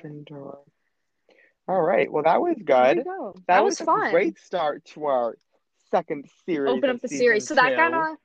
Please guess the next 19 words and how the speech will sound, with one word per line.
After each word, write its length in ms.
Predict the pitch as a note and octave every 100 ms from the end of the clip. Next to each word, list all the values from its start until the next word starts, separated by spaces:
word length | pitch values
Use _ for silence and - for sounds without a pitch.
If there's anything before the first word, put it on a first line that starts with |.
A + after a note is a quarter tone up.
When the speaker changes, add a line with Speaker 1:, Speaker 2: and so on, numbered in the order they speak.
| _ _ _ _
Speaker 2:
gives 180 | B3 A#3+
you 100 | C4+
an 80 | C4+
idea 320 | B3+ A3+ A3
of 100 | A3
what 120 | G#3+
the 100 | A3+
series 260 | A#3 A3+ A3+
is 20 | C4+
about. 260 | G#3 G3+
So 80 | B3+
we'll 80 | C4
be 100 | C4+
doing 200 | D4+ D4+
that 160 | D#4+ D4
with 80 | -
other 280 | A#3 A#3
different 280 | A#3+ A#3 A#3
categories 840 | A3 G#3+ G3+ F#3+ F#3 F#3 G3 -